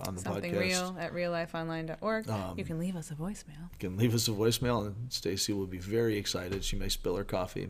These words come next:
Speaker 1: might do a spit take on
Speaker 2: I
Speaker 1: the
Speaker 2: won't
Speaker 1: live
Speaker 2: do
Speaker 1: stream.
Speaker 2: that.
Speaker 1: <clears throat> Um, and you can leave them on the Facebook page, too, if you're watching over that, that live stream or listening there.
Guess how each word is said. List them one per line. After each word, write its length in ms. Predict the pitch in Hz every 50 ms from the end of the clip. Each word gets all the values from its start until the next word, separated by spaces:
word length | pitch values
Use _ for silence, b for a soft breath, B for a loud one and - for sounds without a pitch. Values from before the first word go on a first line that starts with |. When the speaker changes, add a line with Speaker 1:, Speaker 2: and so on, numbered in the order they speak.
| - -
Speaker 1:
might 120 | 98 92
do 120 | - -
a 40 | 101
spit 300 | - - - 104 - -
take 260 | - - 85 90 -
on 80 | - -
Speaker 2:
I 40 | 165
Speaker 1:
the 60 | 170
Speaker 2:
won't 120 | 160 147 143
Speaker 1:
live 40 | -
Speaker 2:
do 40 | 139
Speaker 1:
stream. 140 | 131 143 143
Speaker 2:
that. 180 | 139 139 - - - B B B B B B B B B B B B B B -
Speaker 1:
<clears throat> 480 | - 220 214 175 190 165 139 139 - 123
Um, 360 | 127 117 107 101 98 101 104
and 160 | - 123 131
you 80 | 135 143
can 120 | 135 147 143
leave 160 | 143 147 143
them 140 | 147 147 143
on 160 | 143 143 147
the 220 | 147 143 143 139 131
Facebook 540 | 120 123 117 - 151 160 160 - 123 98 85
page, 260 | - 107 104 - - -
too, 160 | 131 123 101
if 160 | 98 - -
you're 240 | 104 101 101 98 98
watching 440 | - - 101 98 104 - - 104 101
over 160 | 98 98 98
that, 320 | 92 92 87 - - - -
that 160 | 101 92 87
live 180 | 95 95 98 92
stream 240 | - - 87 87 90
or 40 |
listening 340 | 90 98 95 - - 90 92
there. 180 | 95 95 92